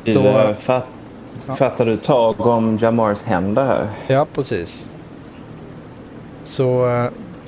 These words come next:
Speaker 2: jag kanske får slå någonting emot Jamar då, eller?
Speaker 1: Ja, Jamar är så pass långt gången på något vis, alltså att han är ju i ett annat tillstånd, va? Han är ju mer eller mindre en, eh,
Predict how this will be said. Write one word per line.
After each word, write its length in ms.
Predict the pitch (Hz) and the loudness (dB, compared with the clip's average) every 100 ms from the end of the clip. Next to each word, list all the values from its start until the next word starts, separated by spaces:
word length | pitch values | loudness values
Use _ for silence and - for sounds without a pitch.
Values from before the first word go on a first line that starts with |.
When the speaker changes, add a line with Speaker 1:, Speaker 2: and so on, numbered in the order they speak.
| - | -4
Speaker 2:
jag 140 | 127 | -2
kanske 260 | 135 120 127 | 0 0 -2
får 120 | 135 | -4
slå 360 | 123 170 139 123 | 0 2 2 2
någonting 480 | 139 135 156 123 123 | -2 0 2 2 2
emot 460 | 131 156 117 - | 2 2 0 0
Jamar 360 | 143 160 131 156 | 2 4 2 2
då, 240 | 151 104 | 2 2
eller? 180 | 113 165 - - - - - - - - - - - - - - - - - - - - - - - - - - - - - - - - - - | 0 -2 -4 -14 -16 -18 -18 -18 -18 -18 -18 -18 -16 -16 -16 -16 -18 -18 -16 -16 -16 -16 -16 -16 -16 -16 -16 -18 -18 -18 -18 -18 -16 -16 -12 -4
Speaker 1:
Ja, 160 | 101 - - | -2 -4 0
Jamar 500 | 117 117 123 113 110 | 2 4 4 6 4
är 360 | 117 117 113 | 4 4 4
så 200 | 110 131 | 2 0
pass 320 | 117 127 113 120 | 2 0 0 2
långt 540 | 117 113 104 - - | 2 2 -2 -8 -4
gången 480 | - 117 127 104 117 | 2 2 4 2 0
på 180 | 139 107 | 2 2
något 160 | 98 98 | 2 2
vis, 380 | 95 - - | 2 -2 -2
alltså 220 | 107 98 104 | 0 2 2
att 160 | 104 | 2
han 240 | 107 104 104 | 2 2 4
är 160 | 107 | 4
ju 140 | 104 101 | 4 2
i 20 | |
ett 140 | 101 | 2
annat 320 | 107 101 98 | 2 2 0
tillstånd, 760 | - 104 95 101 - 98 95 107 | 2 0 0 -4 -2 0 2 2
va? 140 | 101 | 2
Han 300 | 98 104 101 | 4 2 4
är 80 | 98 | 4
ju 120 | 98 | 4
mer 220 | 101 104 | 4 4
eller 200 | 101 98 | 2 2
mindre 420 | 101 101 98 98 98 | 2 2 2 2 2
en, 300 | 98 98 98 | 2 2 2
eh, 320 | 98 95 | 2 2